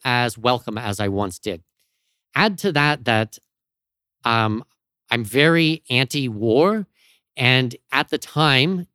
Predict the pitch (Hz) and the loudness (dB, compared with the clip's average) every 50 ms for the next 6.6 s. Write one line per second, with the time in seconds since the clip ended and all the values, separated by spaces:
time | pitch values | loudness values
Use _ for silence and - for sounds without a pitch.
0 | _ 131 123 123 123 131 120 131 139 143 147 131 - - - 139 135 123 127 120 | _ -4 -2 -2 -2 0 0 0 0 0 -2 -6 -4 -4 -2 -2 0 0 0 2
1 | 127 147 131 113 110 123 110 110 117 107 - - - 170 151 123 - _ _ _ | 2 2 2 0 0 -2 -2 -4 -4 -6 -6 -4 -4 -2 -2 -4 -6 _ _ _
2 | _ _ - 139 127 139 175 175 175 151 135 127 135 151 135 - - 131 127 - | _ _ -8 -4 0 0 2 2 2 0 2 2 2 2 0 0 -2 -2 -2 -2
3 | _ 131 113 113 135 135 127 117 - - 113 95 - 120 110 110 113 113 107 104 | _ -6 -4 -2 0 0 0 0 -2 -8 -10 -6 -4 -2 -2 0 0 0 0 -2
4 | 101 - - 113 107 104 98 92 85 101 101 104 101 98 95 92 87 90 104 107 | -4 -4 -6 -4 -4 -4 -4 -2 0 0 0 0 0 -2 -2 -4 0 0 0 0
5 | 95 82 82 85 _ _ _ _ _ _ _ _ _ _ _ _ _ - 120 113 | 0 -2 -8 -12 _ _ _ _ _ _ _ _ _ _ _ _ _ 0 2 4
6 | 117 120 117 120 120 117 117 120 117 113 110 107 | 4 4 4 4 4 2 2 0 -2 -4 -4 -8